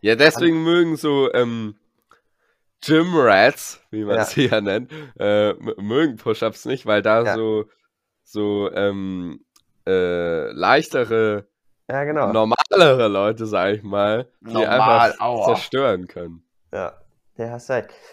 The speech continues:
Speaker 2: Dann, ähm, würde ich sagen, Curls.
Speaker 1: Was für Curls?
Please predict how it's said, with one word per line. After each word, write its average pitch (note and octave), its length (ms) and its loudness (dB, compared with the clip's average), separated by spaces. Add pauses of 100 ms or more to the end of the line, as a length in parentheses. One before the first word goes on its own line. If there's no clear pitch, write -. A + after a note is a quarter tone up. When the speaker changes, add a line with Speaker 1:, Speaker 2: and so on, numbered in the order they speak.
(340)
Speaker 2:
Dann, D3 560 -6 (720)
ähm, A2+ 540 -4
würde A2+ 220 -6
ich A#2 100 -14
sagen, G#2+ 360 -12
Curls. B2 760 -4 (760)
Speaker 1:
Was F#2+ 200 -4
für - 160 -18
Curls? - 640 -18